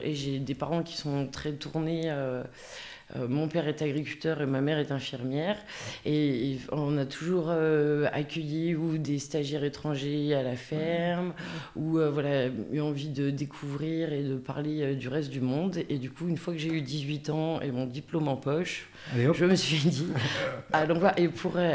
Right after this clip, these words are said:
Speaker 1: être parent, pour être adulte, j'avais vraiment envie de, de, voilà, d'aller découvrir le monde, parce que je trouvais que, hum,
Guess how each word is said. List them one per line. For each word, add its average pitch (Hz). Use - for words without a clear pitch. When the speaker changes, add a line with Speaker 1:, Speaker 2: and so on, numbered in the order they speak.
Speaker 1:
être -
parent, 185
pour 151
être -
adulte, 160
j'avais 147
vraiment 160
envie 156
de, 143
de, 120
voilà, 131
d'aller 139
découvrir 160
le 156
monde, 170
parce 143
que 160
je 147
trouvais 143
que, 147
hum, 127